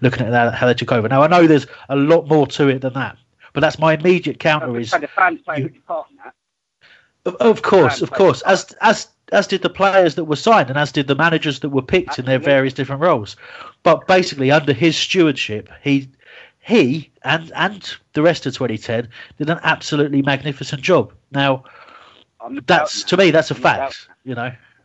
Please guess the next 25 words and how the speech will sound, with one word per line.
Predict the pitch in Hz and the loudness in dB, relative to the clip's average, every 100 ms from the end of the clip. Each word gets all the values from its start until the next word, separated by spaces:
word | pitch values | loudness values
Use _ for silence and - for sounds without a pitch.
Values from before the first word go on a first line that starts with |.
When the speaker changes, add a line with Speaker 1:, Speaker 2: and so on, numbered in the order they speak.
| _ _ _ - 123 - | _ _ _ -20 -16 -10
Speaker 2:
That's | 190 - | -10 -12
a | _ | _
fact. | 117 - 135 | -12 -12 -8
I, | |
I | 143 156 160 | -6 -4 -4
agree | 160 170 175 | -6 -12 -14
with | - | -16
that. | - 117 - | -16 -16 -14
But | 143 | -10
what | 156 160 | -8 -8
I'm | 160 | -8
saying | 165 160 127 107 | -6 -6 -8 -12
is, | |
after | 135 139 151 - | -10 -12 -14 -8
five | 165 160 | -6 -6
years | 151 143 | -8 -14
in | 147 | -16
the | |
Premier | - 143 139 | -10 -10 -8
League | 131 123 | -12 -12
now, | 147 135 | -8 -8
the | 110 | -8
last | 139 165 151 - | -4 -4 -4 -10
two | 156 | -12
years, | 143 127 | -8 -10